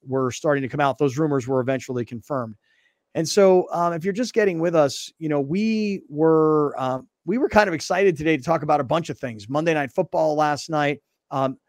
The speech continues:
the San Diego State football job, and, um, somebody who yesterday reached out to me and said,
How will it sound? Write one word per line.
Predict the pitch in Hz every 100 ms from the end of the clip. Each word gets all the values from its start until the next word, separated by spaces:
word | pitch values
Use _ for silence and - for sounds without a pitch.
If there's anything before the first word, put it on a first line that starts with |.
| _
the | 156
San | - 190 190
Diego | 185 170
State | 160 170 160
football | - 170 165 151
job, | 139 127 151 143 143 _ _ _
and, | 143 139 135 - -
um, | 127 123
somebody | - 202 208
who | 170
yesterday | 165 165 165 175 156
reached | 139 156 -
out | 156
to | -
me | 151
and | 139
said, | - 143